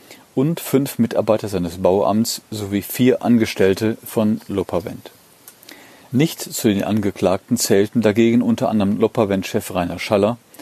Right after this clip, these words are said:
Besitzer einer Fitnesskette, und der damalige Duisburger Ordnungsdezernent Wolfgang R.,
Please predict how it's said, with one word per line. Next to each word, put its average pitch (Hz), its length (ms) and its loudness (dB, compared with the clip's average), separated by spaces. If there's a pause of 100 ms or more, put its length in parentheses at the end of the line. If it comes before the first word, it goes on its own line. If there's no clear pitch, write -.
(400)
Besitzer 117 380 -2
einer 92 160 -2
Fitnesskette, 110 760 0 (300)
und 113 460 0
der 107 80 0
damalige 107 640 2
Duisburger 104 640 -2
Ordnungsdezernent 95 920 -2
Wolfgang 92 400 0
R., 113 300 0